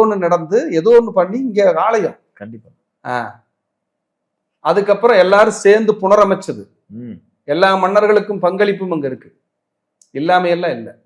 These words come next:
Speaker 1: அப்படிப்பட்ட ஒரு தோஷ நிவர்த்தி ஸ்தலம்.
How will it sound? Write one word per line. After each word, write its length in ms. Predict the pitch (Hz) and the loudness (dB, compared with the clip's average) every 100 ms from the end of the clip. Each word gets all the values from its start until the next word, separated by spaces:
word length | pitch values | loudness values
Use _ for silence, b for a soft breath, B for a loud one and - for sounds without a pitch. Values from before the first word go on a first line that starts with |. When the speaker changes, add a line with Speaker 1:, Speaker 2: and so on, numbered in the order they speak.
| _ _ _ _ | _ _ _ _
Speaker 1:
அப்படிப்பட்ட 560 | 107 - 226 226 185 175 151 | -10 0 2 2 -2 0 0
ஒரு 120 | 135 123 | 0 0
தோஷ 300 | 196 196 202 | 0 0 -6
நிவர்த்தி 360 | 151 135 151 | -6 -6 -12
ஸ்தலம். 380 | 143 - 95 | -20 -18 -18